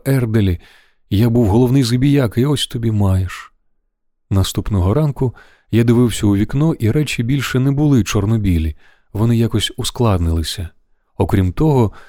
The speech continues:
що по бабиному баби і я були сербами, то виходило, що серби і моя сестричка, і моя мати, навіть і мій батько, якому такі байки були байдужі. Якось мені боляче було ставати представником нацменшини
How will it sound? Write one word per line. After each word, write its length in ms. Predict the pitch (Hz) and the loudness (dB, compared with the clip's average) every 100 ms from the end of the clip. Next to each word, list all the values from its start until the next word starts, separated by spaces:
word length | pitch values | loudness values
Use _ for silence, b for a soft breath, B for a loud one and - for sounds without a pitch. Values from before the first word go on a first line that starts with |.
| B - | B -16
що 420 | - - 107 95 | -8 -2 0 0
по 180 | - 101 | -2 0
бабиному 560 | 120 123 104 95 95 | 0 2 0 0 0
баби 460 | 92 113 120 95 95 | 0 0 0 0 0
і 120 | 104 | 2
я 200 | 120 110 | 2 0
були 280 | 98 104 90 | 0 0 0
сербами, 640 | - 160 156 123 95 85 b b | 0 0 0 0 0 -2 b b
то 100 | - | -4
виходило, 420 | 101 110 143 120 110 | -2 0 0 2 0
що 180 | - | -2
серби 440 | 104 - 151 113 101 | -2 2 2 2 0
і 40 | |
моя 240 | 107 123 113 | 2 0 0
сестричка, 640 | 117 - 127 165 - - | -2 0 0 0 0 -2
і 60 | 113 | 0
моя 240 | 113 110 | 2 2
мати, 480 | 98 110 156 - 101 B B - | 2 0 0 -2 -4 B B -2
навіть 300 | 120 127 131 | 0 0 0
і 120 | 120 | 2
мій 180 | 135 127 | 2 0
батько, 600 | 107 139 143 - - 90 B - | 0 0 0 -2 -4 -6 B -8
якому 440 | 104 117 117 104 B B - | -4 0 0 -2 B B -8
такі 320 | 98 - 107 | -6 -2 0
байки 440 | 92 101 95 151 | 2 0 0 -2
були 260 | 135 104 101 | -2 0 2
байдужі. 600 | 101 104 95 90 82 80 - _ _ _ _ - | 2 0 2 0 0 -2 -6 _ _ _ _ -4
Якось 360 | 104 - 120 | -4 -2 -2
мені 240 | 131 127 139 | 0 0 0
боляче 540 | 131 151 113 90 - | 2 2 4 2 -2
було 240 | 95 107 98 | 0 0 -2
ставати 460 | - 110 113 107 | -2 -2 -2 -2
представником 720 | 92 104 - 101 110 107 113 | -2 -2 -4 -2 -2 0 0
нацменшини 760 | 104 107 101 101 - 160 143 | 0 -2 -2 -2 0 0 2